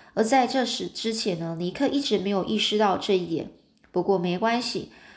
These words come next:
他这一边拥有威力强大的防守后卫，当然是他那伟大的老妈妈。这老妈可是白皇后呢，所以棋赛还没结束，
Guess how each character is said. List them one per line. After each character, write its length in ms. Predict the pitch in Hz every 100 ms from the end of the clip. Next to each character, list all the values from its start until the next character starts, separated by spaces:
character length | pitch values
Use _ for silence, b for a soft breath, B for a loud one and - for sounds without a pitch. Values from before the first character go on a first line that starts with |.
| B
他 160 | - 302
这 160 | 294
一 60 | 285
边 200 | 269 269
拥 140 | 214
有 220 | 226 170 -
威 120 | 247
力 140 | 208
强 200 | 220 220
大 160 | 180 196
的 240 | 165 - -
防 240 | 190 175
守 240 | 240 208 -
后 200 | 214 185
卫， 300 | 190 - B B -
当 120 | 202
然 140 | 202
是 220 | 180 - 180
他 240 | 202 180
那 180 | 185 165
伟 140 | 147
大 180 | - 175
的 80 | 165
老 160 | 143
妈 240 | - 185 208
妈。 300 | 208 214 - _ _ B B B B B
这 180 | - 302
老 180 | 254 151
妈 380 | 160 190 190 -
可 200 | - -
是 280 | - 196 156
白 280 | 143 139
皇 260 | 180 165 175
后 240 | 277 202
呢， 200 | - - - _
所 220 | - 202
以 120 | 208
棋 180 | 170 -
赛 220 | 165 226
还 160 | 208 180
没 160 | 160 165
结 220 | 160 156
束， 300 | - 226